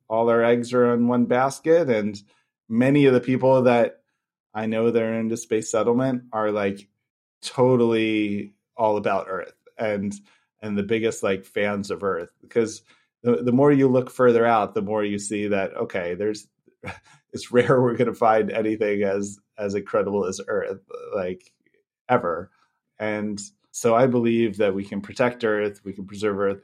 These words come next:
and it's very important to have our eggs in multiple baskets and to be multiplanetary and to have life in other places. And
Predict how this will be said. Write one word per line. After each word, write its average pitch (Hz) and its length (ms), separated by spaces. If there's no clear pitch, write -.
and 113 400
it's 101 200
very 104 320
important 101 480
to 104 80
have 101 420
our 95 160
eggs 101 260
in 107 100
multiple 101 380
baskets 110 720
and 101 240
to 101 120
be 104 200
multiplanetary 117 1300
and 98 140
to 107 120
have 101 320
life 107 380
in 107 80
other 107 180
places. 127 640
And 110 260